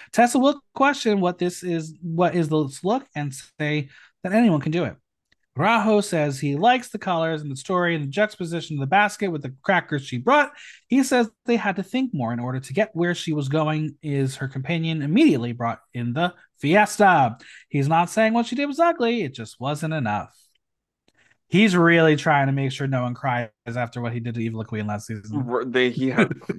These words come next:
Speaker 1: <laughs>
Speaker 2: he had conversations.
Speaker 1: It's a jolly holiday for me.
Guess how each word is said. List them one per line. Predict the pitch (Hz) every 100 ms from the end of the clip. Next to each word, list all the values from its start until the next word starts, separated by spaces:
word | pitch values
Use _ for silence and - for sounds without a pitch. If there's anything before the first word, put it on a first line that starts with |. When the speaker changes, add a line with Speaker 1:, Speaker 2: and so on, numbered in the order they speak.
| - _ _
Speaker 1:
<laughs> | _ _ _ _ _ _
Speaker 2:
he | - 156
had | 139 117
conversations. | 113 110 104 110 90 101 80 85 - - _ _ _ _ _ _ _ _ _
Speaker 1:
It's | 254 254
a | 220
jolly | 160 135 139
holiday | 135 143 151
for | 131 135
me. | 160 156